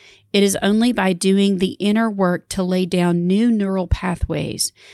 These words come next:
that we will have the capacity to distinguish between what we were conditioned to find comfortable and what is actually supportive of our well-being and our ability to thrive. It is not lost on me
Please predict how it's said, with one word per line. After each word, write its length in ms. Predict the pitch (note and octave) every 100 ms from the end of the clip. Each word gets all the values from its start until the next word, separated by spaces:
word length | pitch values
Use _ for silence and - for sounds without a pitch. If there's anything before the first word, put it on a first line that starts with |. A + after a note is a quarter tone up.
| - -
that 140 | F#3+
we 160 | G3+ G3
will 140 | F#3+
have 400 | F#3 F#3+ G3 G#3+
the 80 | B3
capacity 720 | - - - G#3+ G#3 - F#3 E3+
to 180 | -
distinguish 920 | E3 F3+ - - C#4 C4+ B2+ - - - - - -
between 480 | G2 - G#3 G3 F3+
what 260 | G3+ A3
we 140 | G#3 G3
were 160 | F#3+
conditioned 720 | F#3 F#3 F3+ A3 B3+ - F#3+
to 100 | F#3
find 400 | F3 F3+ E3 E3
comfortable 680 | - C#4 B3+ F3+ D#3 D3+ - _ - - - -
and 180 | F#3+
what 140 | F#3+ G3
is 140 | F#3 -
actually 460 | G3 G3+ - - F3
supportive 800 | - E3 - A#3 A3+ D3+ C#3+ - -
of 180 | E3+ -
our 140 | E3+
well-being 800 | E3 E3+ E3 F#3 F#3+ F#3+ E3+ D#3+
and 140 | E3+ E3
our 120 | D#3+
ability 460 | D#3+ E3 D#3 D#3+ D#3
to 140 | E3+
thrive. 640 | - D3+ D3+ C#3 - - _ _ _ _ _ _ _ _
It 140 | G3+ F#3+
is 160 | F#3
not 340 | G3 F3+ G3 -
lost 360 | G#3 G3 -
on 200 | E3 D#3
me 380 | D#3 D#3 D3 E3+